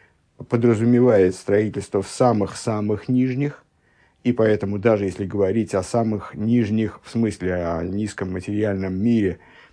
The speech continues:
э, ниже которого нет, в нём в самом есть градации. И вот есть в нижнем материальном мире что-то всё-таки, э, поближе к святости, поближе к области духовности,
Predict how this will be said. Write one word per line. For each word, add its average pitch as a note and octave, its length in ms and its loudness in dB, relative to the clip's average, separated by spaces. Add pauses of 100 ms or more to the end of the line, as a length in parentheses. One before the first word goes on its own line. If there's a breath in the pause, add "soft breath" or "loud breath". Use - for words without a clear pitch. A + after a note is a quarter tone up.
(300 soft breath)
э, D2 400 -6
ниже G#2 380 0
которого G2+ 480 0
нет, A2 380 0 (200 soft breath)
в G#2 220 -6
нём A#2 280 4
в - 80 -10
самом A2+ 440 2
есть G2+ 320 0
градации. G#2 720 0 (540)
И G2+ 60 -2
вот F#2+ 200 -2
есть F#2+ 400 -4 (120)
в G2+ 240 -8
нижнем G2+ 440 2
материальном G2 560 -2
мире G2+ 320 0
что-то F#2+ 440 -2
всё-таки, F2+ 640 -6 (600)
э, - 40 -16 (680)
поближе C#3 500 4
к E3 60 -2
святости, C3+ 580 0
поближе B2 480 0
к D3 100 -4
области B2+ 340 -2
духовности, G#2+ 640 -4